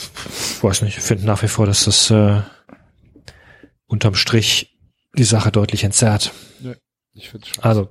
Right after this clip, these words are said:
Speaker 1: du hast, du hast definitiv einige Situationen, wo du anschließend klar die Spieler beruhigen kannst, weil du sagen kannst,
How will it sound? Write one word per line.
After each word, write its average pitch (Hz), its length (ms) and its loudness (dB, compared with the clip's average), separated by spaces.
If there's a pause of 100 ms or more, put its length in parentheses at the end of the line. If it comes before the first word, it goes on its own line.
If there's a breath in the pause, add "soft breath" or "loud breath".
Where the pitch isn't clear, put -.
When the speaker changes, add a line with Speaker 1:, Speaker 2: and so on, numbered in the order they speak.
Speaker 1:
du 113 140 2
hast, - 440 -2
du - 240 -6
hast - 160 -2
definitiv 123 400 2
einige 123 460 2
Situationen, 117 840 2
wo 110 120 2
du 113 240 -2
anschließend 113 840 -4 (960)
klar 117 240 4
die 113 80 0
Spieler 120 300 2
beruhigen 110 340 2
kannst, 120 220 2
weil 113 40 0
du 107 80 2
sagen 107 220 2
kannst, - 440 -4